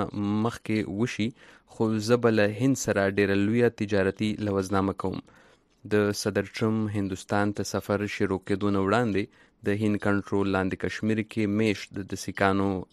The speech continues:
آبادۍ کې ویره خوره شوې ده. په سیمه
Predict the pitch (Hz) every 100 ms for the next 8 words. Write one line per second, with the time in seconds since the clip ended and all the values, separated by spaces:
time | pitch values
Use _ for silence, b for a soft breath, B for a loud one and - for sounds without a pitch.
0 | 104 95 95 104 101 - 101 104 117 107
1 | 95 92 - 127 113 123 - b b b
2 | b - 110 104 113 - 143 120